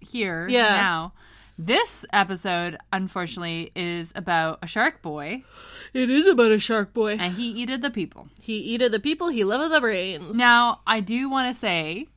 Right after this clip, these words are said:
Speaker 1: this is a relief from the three-episode streak
Speaker 2: Oh, God.
Speaker 1: of Jesus allegories.
Speaker 2: And all of that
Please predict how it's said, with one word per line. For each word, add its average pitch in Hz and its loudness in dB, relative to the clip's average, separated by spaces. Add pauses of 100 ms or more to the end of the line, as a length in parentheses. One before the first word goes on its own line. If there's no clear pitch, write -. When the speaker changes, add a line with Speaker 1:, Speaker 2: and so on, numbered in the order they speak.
(160)
Speaker 1:
this 175 -4
is 180 -6
a 233 -2
relief 226 -2
from 170 -4
the 156 -6
three-episode 233 -2
streak 175 -2
Speaker 2:
Oh, 254 8
God. 208 6
Speaker 1:
of 180 0
Jesus 208 -2
allegories. 190 2
Speaker 2:
And 233 4
all 226 4
of 208 0
that 214 2